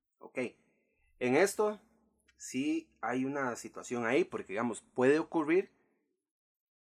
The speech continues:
que, digamos, uno sí siente la necesidad de explorar el mundo, pero ¿por qué no se puede explorar con una persona,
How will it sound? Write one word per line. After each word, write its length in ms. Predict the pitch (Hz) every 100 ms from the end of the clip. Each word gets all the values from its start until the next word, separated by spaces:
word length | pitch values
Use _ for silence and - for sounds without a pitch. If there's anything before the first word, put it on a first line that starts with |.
| _ -
que, 520 | 123 120 113 110 - _ _ _ -
digamos, 300 | 120 127 123
uno 140 | 139
sí 140 | 143
siente 340 | 156 135 151 160
la 100 | 135
necesidad 540 | 120 104 95 113 135
de 80 | 170
explorar 380 | - - 107 117
el 60 |
mundo, 380 | 131 202 196 113 -
pero 200 | 110 -
¿por 180 | 113
qué 160 | - 139
no 320 | 135 147 170 _ _ -
se 140 | -
puede 200 | 101 113
explorar 400 | 135 - 131 127
con 120 | -
una 160 | 135 143
persona, 560 | 113 101 127 131 143